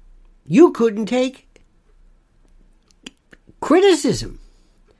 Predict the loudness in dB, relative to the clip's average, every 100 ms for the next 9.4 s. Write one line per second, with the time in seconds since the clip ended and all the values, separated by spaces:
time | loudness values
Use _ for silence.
0 | _ _ _ _ _ _ -10 -2 0 4
1 | 2 2 -4 -6 -10 -20 _ _ _ _
2 | _ _ _ _ _ _ _ _ _ _
3 | _ _ _ _ _ -6 -2 -4 -2 0
4 | 0 -2 -4 -4 -8 -8 -6 -6 -8 -10
5 | -10 -4 -2 -2 -2 -6 -8 -6 -6 -4
6 | -8 -8 -10 -10 -8 -6 -4 -4 -4 -6
7 | -6 -8 -10 -10 -14 _ _ _ _ _
8 | -10 -8 -4 -4 -4 -6 -6 -8 -6 -8
9 | -10 -12 -20 -20